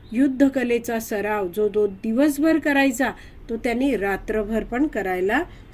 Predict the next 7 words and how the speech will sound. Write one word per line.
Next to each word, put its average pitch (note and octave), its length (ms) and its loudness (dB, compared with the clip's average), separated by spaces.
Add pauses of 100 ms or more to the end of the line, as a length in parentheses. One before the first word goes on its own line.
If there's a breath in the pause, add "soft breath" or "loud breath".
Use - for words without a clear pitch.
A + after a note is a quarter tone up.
सुरुवात F#3+ 400 -2
केली. F#3+ 720 -2 (340 loud breath)
आणि A3 260 -2
रात्री G#3 480 -4
तो A#3+ 160 -6
आपली A#3 360 -6
झोप C4+ 680 -2